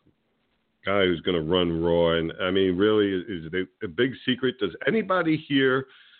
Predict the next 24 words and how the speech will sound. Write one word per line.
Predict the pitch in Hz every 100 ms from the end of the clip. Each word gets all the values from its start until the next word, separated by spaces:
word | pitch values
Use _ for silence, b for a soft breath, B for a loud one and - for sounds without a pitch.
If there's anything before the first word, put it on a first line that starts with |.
| b
I'm | 131
gonna | 165 139
start | - 180 160
with, | 120 110 -
uh, | 104 95 -
I'm | 233 240
gonna | 269
start | 247 - 185
with | - -
Bill, | - 98 92 87 _ _ -
go | 110
to, | 113 101 101
uh, | 95 90
Busy | 80 92 92
J, | 85 92 90
and | 87 82
then | 104 92
go | 92
to | 90
J | 80 90 87
T | - 92
on | 87 85
this. | 85 85 - B B B B
Does | 95